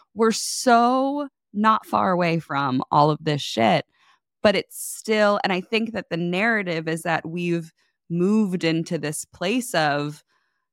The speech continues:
postmodern feminism where we've kind of solved a lot of these things. Then you, like, just show up in the world and realize how far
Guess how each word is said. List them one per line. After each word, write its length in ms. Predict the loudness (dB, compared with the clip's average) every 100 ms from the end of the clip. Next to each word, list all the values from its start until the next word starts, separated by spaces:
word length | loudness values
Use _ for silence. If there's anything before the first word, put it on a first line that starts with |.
| _ -2
postmodern 1120 | 4 4 4 -2 -6 0 4 6 6 4 2
feminism 580 | 2 4 2 2 2 2
where 260 | 2 2
we've 320 | 2 0 0 -2
kind 160 | 0
of 80 | 0
solved 460 | 2 4 4 2 -2
a 60 |
lot 200 | 0 0
of 80 | 0
these 280 | -2 -4 -2
things. 520 | -2 2 2 2 -2 -6
Then 420 | -2 2 4 4
you, 220 | 2 2
like, 220 | 2 0
just 180 | -2 -4
show 220 | 0 2
up 140 | 2 2
in 120 | 0
the 80 | 0
world 420 | 2 4 4 2
and 260 | 2 2 0
realize 360 | -2 0 -2
how 120 | -4
far 320 | -2 0 0